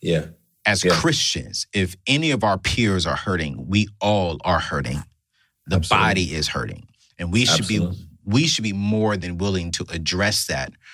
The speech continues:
Speaker 2: rather than ask the question, "Well, just because your feet is hurting doesn't mean that my feet is hurting."
Speaker 1: Right. Or, or even, or even more, i-, i-,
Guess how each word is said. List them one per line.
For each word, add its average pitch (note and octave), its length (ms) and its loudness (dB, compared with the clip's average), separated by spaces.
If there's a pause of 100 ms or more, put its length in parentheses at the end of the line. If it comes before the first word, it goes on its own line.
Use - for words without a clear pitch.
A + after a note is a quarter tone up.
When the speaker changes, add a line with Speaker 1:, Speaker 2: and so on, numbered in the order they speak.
(280)
Speaker 2:
rather A#2 300 2
than G#2+ 140 2
ask G2+ 280 0
the F2+ 80 -6
question, E2+ 540 0 (720)
"Well, G#2+ 320 4 (440)
just C3 240 0
because A2 360 0
your G#2 120 2
feet F2+ 380 -2
is E2 120 -2
hurting D#2 280 -2
doesn't E2 260 0
mean D#2+ 140 0
that C#2+ 120 -4
my - 180 -4
feet - 240 -6
is - 100 -4
hurting." - 260 -12 (640)
Speaker 1:
Right. D3+ 300 0 (260)
Or, - 480 2
or D#3 160 4
even, C#3 400 0
or E3+ 140 4
even B2 160 2
more, F3 380 0 (300)
i-, C3 60 0
i-, - 240 -2